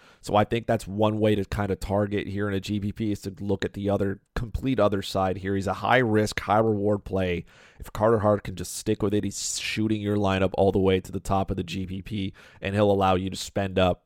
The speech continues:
maybe for another superstar that you need in your lineup.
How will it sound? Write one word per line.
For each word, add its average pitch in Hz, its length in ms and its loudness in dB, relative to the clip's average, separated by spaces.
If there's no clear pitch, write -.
maybe 95 240 -6
for 98 200 -6
another 92 260 -2
superstar 95 540 -2
that 87 180 -4
you 92 80 -12
need 90 320 -8
in 85 160 -8
your 85 180 -4
lineup. 87 400 -6